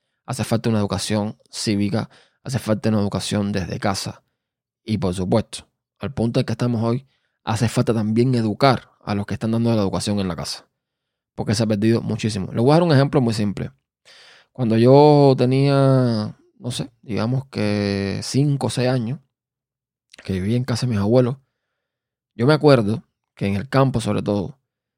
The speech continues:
cualquier persona con la que te encontraras en la calle, sin conocerla, sea quien sea, te decía, "Buenos días, buenas tardes, buenas noches".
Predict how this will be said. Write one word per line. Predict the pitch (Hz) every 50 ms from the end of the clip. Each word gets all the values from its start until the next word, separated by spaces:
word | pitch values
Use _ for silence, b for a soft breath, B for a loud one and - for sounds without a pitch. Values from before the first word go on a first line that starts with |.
| _ _ _
cualquier | _ - 113 110 - - 131 123
persona | - - 135 135 - 135 131 131
con | 131 127
la | 110
que | 107
te | 98 104
encontraras | 101 - 104 104 120 120 131 123
en | 127 127
la | 120 110
calle, | - 117 113 101 95 85 - _
sin | _ - - - - 160 180 175
conocerla, | 160 - 175 165 147 120 - - 113 90 82 101 151 233 - _ _ _ _ _ _ _ _ _ _ _ _ _ _ _ _ _ _ _
sea | - 120 120 135
quien | 131 123 113
sea, | 110 - 131 135 180 220 - _ _ _ _ _ _ _ _ _ _ _ _ _ _
te | - 107
decía, | 107 104 - - 117 117 120 95 - -
"Buenos | 98 120 123 127 117 98
días, | 110 120 127 131 - - -
buenas | - 104 107 110 107 101 -
tardes, | - - 92 92 98 107 107 - _ _
buenas | 120 101 98 98 92 87
noches". | 85 80 - - - - _